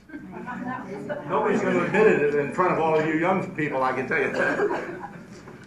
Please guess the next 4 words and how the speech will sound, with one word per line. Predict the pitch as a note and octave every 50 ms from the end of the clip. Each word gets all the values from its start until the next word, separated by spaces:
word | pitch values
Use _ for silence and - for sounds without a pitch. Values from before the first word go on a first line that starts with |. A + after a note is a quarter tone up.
| - - - - -
<coughs> | - - - - - - - - - - - - A3+ - - - - -
In | F3 F#3+ F#3
nineteen | F3+ F#3+ G#3+ A3 G#3+ G3 F#3+ F#3+ F3 E3
seventy-eight | - - - - - - F#3 F3+ F3 F3+ E3 D#3 D#3 - - D#3 D#3+ D3+ C3+ C#3 - - -